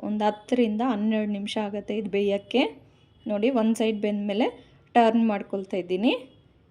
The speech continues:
ಇನ್ನೊಂದು ಸೈಡು ಬೇಯಬೇಕು. ಇದು ಎರಡು ಸೈಡು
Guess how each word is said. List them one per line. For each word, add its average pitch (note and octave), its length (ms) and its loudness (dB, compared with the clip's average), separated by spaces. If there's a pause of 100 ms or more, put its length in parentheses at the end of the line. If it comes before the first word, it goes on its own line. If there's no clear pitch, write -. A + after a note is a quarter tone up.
ಇನ್ನೊಂದು A3+ 440 0
ಸೈಡು G3+ 280 0
ಬೇಯಬೇಕು. F#3+ 560 -2
ಇದು F#3+ 220 -2 (680)
ಎರಡು A3+ 340 2
ಸೈಡು A3+ 380 0